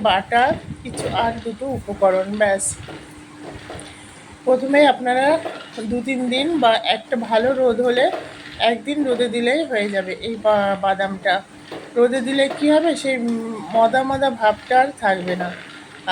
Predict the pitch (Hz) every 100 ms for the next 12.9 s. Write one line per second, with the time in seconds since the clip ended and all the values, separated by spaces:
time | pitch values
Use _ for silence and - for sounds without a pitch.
0 | 202 202 202 220 226 - 285 - 277 277
1 | 285 320 254 247 254 254 269 269 302 349
2 | - - 240 226 233 220 226 240 247 302
3 | - 220 208 208 233 240 247 240 311 427
4 | - - - - - - - 233 233 269
5 | 302 302 294 269 277 302 294 302 339 370
6 | 254 220 233 247 254 285 294 - 240 214
7 | 214 254 254 240 220 311 - - - -
8 | - - - 240 240 285 - 294 302 302
9 | 285 233 240 240 269 240 220 220 240 247
10 | 254 302 302 247 220 226 233 214 214 185
11 | 185 - 196 247 240 269 294 294 254 247
12 | 262 226 220 - 262 254 240 214 247